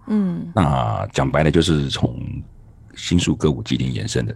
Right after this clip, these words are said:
Speaker 1: 嗯。
Speaker 2: 因为风俗业的收入很高。
Speaker 1: 嗯。
Speaker 2: 那他们也看准了这个市场。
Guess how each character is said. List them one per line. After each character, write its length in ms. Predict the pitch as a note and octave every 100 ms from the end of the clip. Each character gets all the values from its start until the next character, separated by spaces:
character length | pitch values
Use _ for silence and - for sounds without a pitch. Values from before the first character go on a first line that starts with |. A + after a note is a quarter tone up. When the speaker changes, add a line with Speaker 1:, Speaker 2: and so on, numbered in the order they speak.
| - - - - -
Speaker 1:
嗯。 600 | A#3+ A#3+ A#3+ A3 G#3 G#3
Speaker 2:
因 120 | A2+
为 220 | G#2 D#3+
风 180 | D#3+ A2
俗 160 | G#2 F2
业 120 | F2+
的 80 | D2
收 180 | - F2
入 300 | D2+ A#1+ -
很 120 | -
高。 320 | - C#2+ C#2+ - - - - -
Speaker 1:
嗯。 220 | A#3 F3+ D#3+ -
Speaker 2:
那 320 | - - C3+ C#3
他 140 | -
们 100 | F#2
也 60 | -
看 180 | -
准 140 | E2+ -
了 80 | -
这 80 |
个 80 | C2
市 160 | - -
场。 180 | -